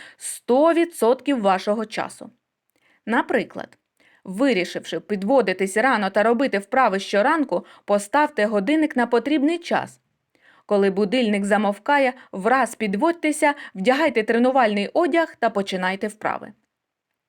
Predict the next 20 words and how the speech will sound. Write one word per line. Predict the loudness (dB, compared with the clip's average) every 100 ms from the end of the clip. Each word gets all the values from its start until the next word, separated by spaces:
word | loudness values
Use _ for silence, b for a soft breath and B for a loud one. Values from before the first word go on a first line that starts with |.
| _ _ _ _ _ _ _ _ _ -6
Друге. | 0 2 0 -6 -20 _ _ _ _ b b b b b b _ _ _
Не | 0 2 4
дозволяйте | 2 2 0 2 0 0 -2
собі | -2 -2 -4 -8 -8
винятків. | -4 -4 -6 -12 -18 -20 _ _ _ _ _ _ _ _ _ _ _ -4
Не | 2 4
робіть | 4 2 2 0
винятків | 0 2 2 0 -4 -4 -2
у | 2
моделі | 2 2 2 2
вашої | 2 0 0 -2
нової | 0 2 2 0
звички | 0 -2 -2 -6 -2
на | -2
етапі | -2 -2 -2 0 -2
її | -2 -4 -4
формування. | -4 -2 -2 -4 -6 -10 -16 -20 _ _ _ b b b b b -2
Не | 2 4
робіть | 4 2 0 0
винятків, | 0 0 -2 -6 -20